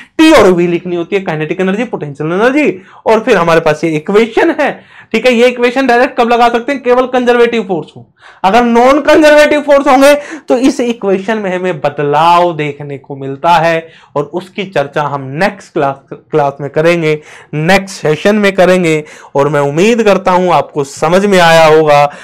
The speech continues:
देखो, हमने Newtonian approach से निकाला तो ये हमारे पास equation of motion बनी और ये omega बना, ये time period आया। फिर हमने Lagrangian approach से निकाला, तो ये हमारे पास equation of motion ये रही, ये हमारे पास equation of motion बनी,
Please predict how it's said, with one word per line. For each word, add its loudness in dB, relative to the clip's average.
देखो, 0
हमने 0
Newtonian 0
approach 0
से 0
निकाला 4
तो 2
ये 2
हमारे 2
पास 0
equation -4
of -2
motion -2
बनी 0
और 0
ये 2
omega 4
बना, 4
ये 2
time -2
period 2
आया। 4
फिर 4
हमने 4
Lagrangian 4
approach 2
से 0
निकाला, 4
तो -4
ये 2
हमारे 0
पास 0
equation -2
of -2
motion 0
ये 2
रही, 0
ये 2
हमारे 0
पास -2
equation -4
of 0
motion 0
बनी, 2